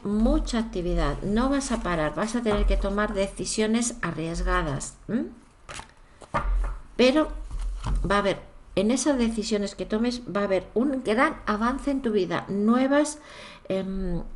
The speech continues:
nuevas relaciones personales, empiezas a conocer gente, puede ser en el ámbito profesional,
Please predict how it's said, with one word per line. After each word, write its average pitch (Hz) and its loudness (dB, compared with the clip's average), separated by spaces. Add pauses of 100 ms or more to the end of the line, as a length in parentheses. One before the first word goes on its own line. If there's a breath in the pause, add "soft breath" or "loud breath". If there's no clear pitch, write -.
(100)
nuevas 262 6
relaciones 262 2
personales, 190 -2
empiezas 220 -2
a 233 -2
conocer 185 -2
gente, 180 -4
puede 202 2
ser 180 -2
en 170 -2
el 175 -2
ámbito 202 0
profesional, 185 -2